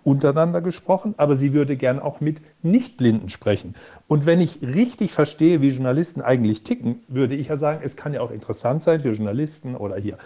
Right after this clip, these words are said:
äh, Kommunikationsleute mal zu erfahren, wie ist es, blind zu sein zum Beispiel? Wie ist es, wenn man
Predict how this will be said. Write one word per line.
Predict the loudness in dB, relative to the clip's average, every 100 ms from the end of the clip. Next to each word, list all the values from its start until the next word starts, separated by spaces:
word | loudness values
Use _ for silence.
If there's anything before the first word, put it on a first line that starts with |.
| -20 -20 -10
äh, | -6 -2
Kommunikationsleute | 0 0 0 -4 0 0 2 2 2 2
mal | 2 0
zu | 0
erfahren, | 0 0 0 -4 -4 -6
wie | -8
ist | -8 -10 -8
es, | -10 -10 _ _ _ _ _ _ _
blind | 4 4 4
zu | 0
sein | -2 -4 -4
zum | -4
Beispiel? | -4 -8 -6 -6 -4
Wie | -2
ist | -4 -4
es, | -6 -2
wenn | -2
man | 0 -4